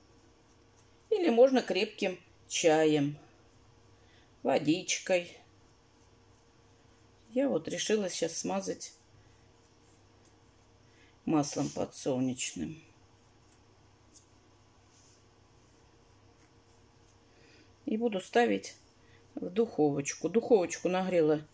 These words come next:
У меня электрическая духовочка до ста восьмидесяти градусов. Смотрите по своей духовке. У кого-то, может, двести, у кого-то сто восемьдесят.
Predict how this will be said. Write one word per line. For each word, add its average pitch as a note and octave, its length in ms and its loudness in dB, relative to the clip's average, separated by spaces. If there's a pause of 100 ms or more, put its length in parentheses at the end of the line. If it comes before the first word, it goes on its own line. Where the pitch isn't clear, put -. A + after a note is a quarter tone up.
(760)
У - 40 -2
меня F3+ 240 2
электрическая D#3+ 600 -2
духовочка C4+ 580 -2
до G3+ 80 -4
ста G#3 240 0
восьмидесяти E3+ 880 -2 (100)
градусов. B3 760 0 (440)
Смотрите F#3+ 480 -4
по - 140 -4
своей F3 320 0
духовке. E3+ 540 -2
У - 40 -2
кого-то, D#3 400 0
может, D3+ 320 0
двести, A3 500 -2
у G#3 100 -4
кого-то - 400 -2
сто - 240 -4
восемьдесят. G#3 920 0